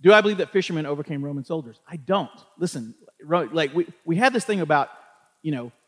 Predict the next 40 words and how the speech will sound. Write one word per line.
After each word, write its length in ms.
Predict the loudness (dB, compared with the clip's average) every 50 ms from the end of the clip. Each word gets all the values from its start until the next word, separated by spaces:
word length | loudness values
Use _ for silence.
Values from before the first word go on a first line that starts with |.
| _
"Oh, 300 | 4 6 6 6 6 4
modern 360 | 2 2 2 2 2 2 2 2
warfare, 380 | 0 -2 -2 -2 -2 -2 -2
we're 160 | -2 -4 -6
so 260 | -8 -10 -12 -8 -6 -4
much 240 | -4 -4 -4 -2
better 200 | -2 -2 0 0
than." 200 | 0 -4 -4 -8
I'm 140 | -8 -10 -12
telling 300 | -6 -2 0 0 2 0
you, 80 | 0 -2
if 200 | -4 -6 -8 -10
you 80 | -10
put 200 | -4 -2 -2 0
Navy 320 | 2 2 2 2 2 0 -6
seals 360 | -6 -4 -4 -2 -2 -4 -4
in 180 | -6 -6 -4 -2
Roman 280 | 0 0 2 0 0
garb 300 | 2 2 2 4 2 2
with 80 | -2 -10
swords 580 | -10 -8 -6 -4 -2 -2 -4 -4 -8 -14 -20 _ -16
against 400 | -14 -8 -6 -6 -6 -6 -8 -12
Roman 380 | -8 -4 -2 -2 -2 -2 -2
guys 320 | -2 -2 0 0 -2 -2 -2
in 120 | -4 -4
Roman 220 | -4 -4 -4 -4
garb 240 | -4 -2 -2 -4 -4
with 100 | -6 -10
swords, 300 | -10 -8 -8 -8 -8 -12 _ _ _ _ _ _ _ _
the 80 | -2 2
Navy 240 | 4 4 4 4 2
seals 260 | -2 0 -2 -2 0
would 160 | -4 -6 -2
do 100 | -2 -2
pretty 220 | -2 -2 -8 -6
well 180 | -2 0 0 0
because 260 | 0 -2 -6 -6 -6
they're 100 | -4 -4
Navy 240 | -4 -4 -4 -4 -6
seals. 260 | -12 -12 -12 -14 -14